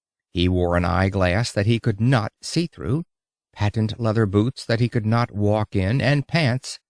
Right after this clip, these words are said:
that he could not sit down in, dressed like a grasshopper. This human cricket came up to the clerk's desk just as I entered, adjusted his unseeing eyeglass, and spake in this wise to the clerk.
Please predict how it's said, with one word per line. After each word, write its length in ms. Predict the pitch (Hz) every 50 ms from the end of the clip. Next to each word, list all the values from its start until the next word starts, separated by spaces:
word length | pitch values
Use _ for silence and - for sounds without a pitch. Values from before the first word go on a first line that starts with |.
| _ _
that 140 | - 78 80
he 80 | 85 80
could 160 | - 80 69
not 240 | 80 82 87 90 -
sit 220 | - - 80 - -
down 280 | 80 113 139 120 71
in, 300 | 57 50 50 50 50 - - _ _ _ _ _ _ _ -
dressed 520 | 107 - 117 135 143 - - - - - -
like 360 | 120 131 127 139 135 - - -
a 160 | 120 131 135
grasshopper. 960 | 123 - - 85 90 110 143 147 - - - 69 60 - - - - - _ _ _ _ _ _ _ _ _ _ _ _ _ _ _ _ _ _ _ _ _ -
This 300 | 127 175 226 226 - -
human 400 | - - 185 170 151 135 117 -
cricket 440 | - - 107 92 - - 87 - _ _ _ _
came 280 | - - 80 80 92 95
up 120 | 92 95 _ -
to 100 | - 101
the 100 | 92 98
clerk's 400 | - - - 107 104 98 - -
desk 380 | 92 92 90 107 117 - - _ -
just 440 | 90 87 95 90 113 127 - - -
as 140 | 147 135 143
I 120 | 143 143
entered, 420 | - 117 104 92 - 113 143 147 - _ _ _ _ _ _ _ _ _ _ _
adjusted 600 | - 98 95 - 117 110 117 - - - 110 101
his 180 | 110 113 104 101
unseeing 800 | 107 104 120 143 156 160 - - - 165 160 156 151 151 147 143
eyeglass, 680 | 143 139 139 135 127 120 113 113 117 117 120 - -
and 140 | 123 120 113
spake 580 | - - - - - - 151 170 180 _ - - -
in 180 | 151 156 151
this 240 | 139 143 143 - -
wise 540 | 120 117 123 120 120 120 120 120 120 120 -
to 100 | - 117 110
the 80 | 113
clerk. 360 | - - - 58 55 _ _